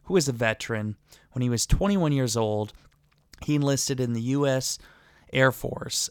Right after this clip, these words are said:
and he a-, actually went overseas and served in Iraq.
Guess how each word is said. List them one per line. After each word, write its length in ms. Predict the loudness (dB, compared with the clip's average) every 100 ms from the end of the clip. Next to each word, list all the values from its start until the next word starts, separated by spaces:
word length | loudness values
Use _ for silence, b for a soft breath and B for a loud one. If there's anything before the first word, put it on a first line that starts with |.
| -4
and 500 | -2 0 0 0 -2 b b b b
he 260 | -6 -2
a-, 180 | -2 -4 -4
actually 400 | -2 -2 0 0
went 240 | 2 2
overseas 680 | 2 0 -2 -2 0 -2 -4
and 140 | -6 -4
served 260 | -4 -2
in 80 | -2
Iraq. 680 | -2 -2 -6 -10 -12 -18